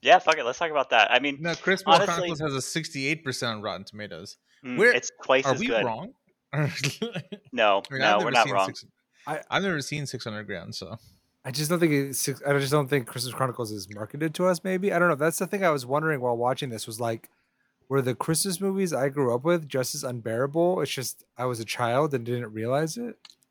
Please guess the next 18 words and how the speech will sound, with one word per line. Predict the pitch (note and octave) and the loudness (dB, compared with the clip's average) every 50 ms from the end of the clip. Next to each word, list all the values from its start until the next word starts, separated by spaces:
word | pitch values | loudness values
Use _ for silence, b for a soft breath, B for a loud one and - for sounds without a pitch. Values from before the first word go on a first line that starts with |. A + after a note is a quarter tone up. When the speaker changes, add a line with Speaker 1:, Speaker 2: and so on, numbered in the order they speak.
| _ - - | _ -14 -8
Speaker 2:
I | - D3+ | -4 -2
Speaker 1:
Yeah. | - - | 2 2
Speaker 2:
can't | G#3+ G3+ E3+ D3 | 2 2 2 2
tell | - E3+ E3+ D#3+ | 0 2 2 2
who | C3+ - - D3 C#3+ D3 C#3+ | 0 -2 -4 -2 0 2 2
this | C#3+ C3+ - | 2 0 -2
movie | C3 B2 A#2 A2+ | -4 -4 -4 -6
is | A2+ - - | -8 -8 -8
marketed | A2+ G#2+ A2 G#2+ - A2 - G#2+ | -6 -6 -6 -6 -8 -12 -14 -14
for. | - - - - - F2+ A#2 - _ _ _ _ _ _ _ _ _ - - - | -12 -12 -16 -16 -14 -14 -16 -16 _ _ _ _ _ _ _ _ _ -18 -14 -10
Speaker 1:
Is | C#3 - | -6 -2
it | D3+ C#3+ | -2 -2
for, | - - E3 D#3+ | 0 -2 -2 -2
it's | E3 D#3+ - - | -2 -2 0 2
for | D#3 D3 D3 | 4 4 4
kids. | - | 2
Speaker 2:
Seventy-five | |
percent. | - D3 - C#3 - - D3 C3+ C3 C3+ B2 | 2 2 4 4 2 2 0 -2 -2 -4 -8